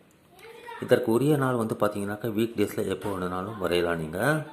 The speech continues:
ஆ, காலையில வரைஞ்சி முடிச்சிட்டிங்கனாக்கா ரொம்ப நல்லது. ரொம்ப ஈஸியான மெத்தடுங்கிறதுனால ஒரு முப்பது வினாடிகளுக்குள்ள நீங்க இதை பண்ணி முடிச்சிடலாம். ஒரு ஒயிட் கலர் பேப்பர் எடுத்துக்கோங்க. ஒரு பிளாக் கலர் பேனாவால நான் வரைஞ்சி காமிக்க போற எந்திரத்தை நான் வரைகிற மாதிரி வரைஞ்சிக்கோங்க.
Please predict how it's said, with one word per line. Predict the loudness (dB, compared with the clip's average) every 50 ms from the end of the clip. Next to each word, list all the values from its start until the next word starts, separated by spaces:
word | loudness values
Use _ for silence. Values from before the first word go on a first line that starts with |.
| -18 -18 -18 -18 -18 -18 -20 -20 -20 -20 -20 -20 -20 -20 -20 -2 0
ஆ, | 2 4 4 2
காலையில | 0 0 0 4 6 8 8 8 8 6 6
வரைஞ்சி | 4 4 2 2 2
முடிச்சிட்டிங்கனாக்கா | 2 0 0 -2 -10 -8 -6 -2 -2 -2 -2 0 0 0
ரொம்ப | 0 -2 -2 -2 -4 -4
நல்லது. | -2 -2 -2 -2 -2 0 0 0 0 0 0
ரொம்ப | -4 -4 -2 -2 -2
ஈஸியான | -2 -2 -2 0 -2 -2 -2 -2
மெத்தடுங்கிறதுனால | -4 -4 -4 -4 -4 -6 -6 -6 -6 -8 -8 -6 -4 -2 -2 0
ஒரு | 0 0 0 -2
முப்பது | -4 -6 -4 -4 -2 -2
வினாடிகளுக்குள்ள | -2 -2 -2 -4 -4 -4 -4 -8 -6 -4 -4 -2
நீங்க | -2 -2 -4 -4
இதை | -4 -4 -4 -6 -6 -8 -20 -16 -8
பண்ணி | -6 -6 -2 -2 -2
முடிச்சிடலாம். | -2 -2 -4 -2 -4 -4 -2 -2 -2 -2 -2 -2 -4 -6 -12 -20 -20 -20 -20 -20 -20 -20 -20 -20 -20 -20 -20 -20 -20 -20 -20 -10 2
ஒரு | 4 6 6 6
ஒயிட் | 8 6 6 6 6
கலர் | 4 4 4 4 4
பேப்பர் | 2 0 2 2 0 -2 -2
எடுத்துக்கோங்க. | -4 -6 -6 -6 -4 -4 -2 -4 -2 -2
ஒரு | -4 -4 -4
பிளாக் | -4 -4 -4 -4 -4 -2 0
கலர் | 0 0 0 -2 -4 -6
பேனாவால | -6 -4 -4 -4 -2 -4 -4 -4
நான் | -4 -2 -2
வரைஞ்சி | 0 0 0 0 -2 -2
காமிக்க | -2 0 -2 -2 -4 0
போற | 0 0 0 0 -2
எந்திரத்தை | -4 -4 -6 -8 -4 -2 -2 -2
நான் | -2 -4 -2 -2
வரைகிற | 0 2 2 0 0 0 -2
மாதிரி | -2 -2 -2 -2
வரைஞ்சிக்கோங்க. | -2 -4 -6 -6 -8 -8 -6 -4 -6 -4 -4 -4 -4 -4 -6